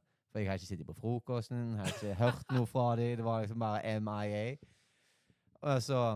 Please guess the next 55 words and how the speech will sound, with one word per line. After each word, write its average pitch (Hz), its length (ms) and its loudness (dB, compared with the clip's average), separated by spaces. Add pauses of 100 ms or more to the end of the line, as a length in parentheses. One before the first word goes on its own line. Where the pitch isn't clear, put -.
(160)
men 123 220 0
jeg 104 160 2
er 110 60 4
jo 160 60 2
med 185 460 0
for 147 220 -2
at 123 100 -4
de 127 200 -4
skal 120 200 -6
hjelpe 117 300 -2
meg. 151 260 -2 (1120)
Så - 160 -2 (580)
<clears throat> - 580 -10
visste 101 240 -8
jeg 85 80 -6
jo 95 80 -4
da 95 100 -4
at - 80 -10
jeg 95 80 -6
ga 98 160 -4
det 95 160 -8
litt 95 140 -10
tid, 104 260 -6
var 101 120 -4
vel 95 120 -8
i - 0 -
fire-ti, 95 560 -8
og 92 80 -6
så - 160 -10
tenker 92 180 -6
jeg, 90 120 -10
sender 98 200 -6
jeg 92 80 -4
en 92 60 -4
melding 92 240 -4
der, 107 160 -2
«Nå 107 180 -4
skal, 101 320 -8
vi 107 100 -4
skal 98 120 -10
trene, 101 340 -6 (640)
trene 104 220 -4
nå, 107 160 -4 (180)
er - 80 -8
dere 98 140 -4
med?» 113 220 -2 (640)
Bare, 50 420 -8
«Ja, 50 120 -6 (560)
jeg, 98 180 -2 (360)
jeg 101 100 -4
er 98 40 -2
med.» 101 240 -6 (960)
Så - 40 -14
de 104 180 -2
to, 101 240 -8